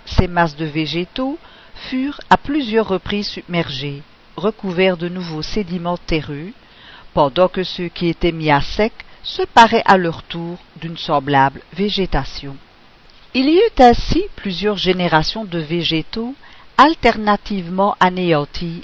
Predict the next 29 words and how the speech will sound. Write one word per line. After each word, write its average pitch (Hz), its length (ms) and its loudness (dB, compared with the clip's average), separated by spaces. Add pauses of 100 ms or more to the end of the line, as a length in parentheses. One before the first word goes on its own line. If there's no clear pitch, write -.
(140)
et 190 80 6
renouvelés. 139 640 -6 (1000)
Il 180 140 -4
n'en 160 160 2
fut - 200 -10
pas 175 180 2
de 147 160 -8
même 165 260 -4
des 151 240 0
animaux 147 720 -4
qui, 196 260 -6 (220)
étant 160 300 0
tous - 260 -10
aquatiques, 185 680 -4 (380)
ne 269 120 0
pouvaient 208 340 0
souffrir 175 640 -6
de 160 80 -4
ces 151 280 0
alternatives. 151 720 0 (1040)
Ces - 220 2
débris, 165 560 0 (340)
accumulés 214 600 0
pendant 180 420 2
une 190 160 -6
longue 175 200 -6
série 156 400 -4
de 170 100 -6
siècles, 247 440 0